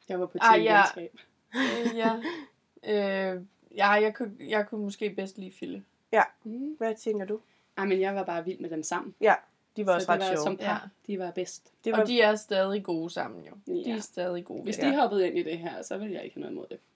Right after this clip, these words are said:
Speaker 3: Nej.
Speaker 1: I den nye sæson.
Speaker 3: Ja, okay.
Speaker 1: Det er
Speaker 2: Ja.
Speaker 1: opfordringen.
Speaker 3: Opfordring
Speaker 2: Ja.
Speaker 3: igen.
Speaker 2: Den er gratis.
Speaker 3: <laughs> Den er gratis igen, T V tre. Nå, øh, sidste spørgsmål.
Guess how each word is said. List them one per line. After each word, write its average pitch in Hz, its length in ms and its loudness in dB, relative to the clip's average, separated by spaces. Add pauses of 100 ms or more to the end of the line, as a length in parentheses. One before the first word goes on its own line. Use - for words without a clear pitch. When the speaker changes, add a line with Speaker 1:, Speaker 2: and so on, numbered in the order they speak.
Speaker 3:
Nej. 180 220 4
Speaker 1:
I 180 100 -2
den 165 120 -4
nye 156 120 -6
sæson. - 260 -16 (240)
Speaker 3:
Ja, 202 100 0 (280)
okay. 208 240 -6 (480)
Speaker 1:
Det 196 160 -4
er - 0 -
Speaker 2:
Ja. 175 180 -8
Speaker 1:
opfordringen. 220 680 -10 (180)
Speaker 3:
Opfordring 214 480 0 (100)
Speaker 2:
Ja. 214 80 -4
Speaker 3:
igen. 208 160 4
Speaker 2:
Den 190 120 0
er 175 40 -6
gratis. 202 340 2 (120)
Speaker 3:
<laughs> - 100 -14
Den 196 120 2
er 190 40 0
gratis 202 320 4
igen, 208 220 4 (140)
T - 80 -4
V 202 80 -2
tre. 190 180 -4 (280)
Nå, 185 80 4 (400)
øh, 233 280 6
sidste 330 320 0
spørgsmål. 302 440 4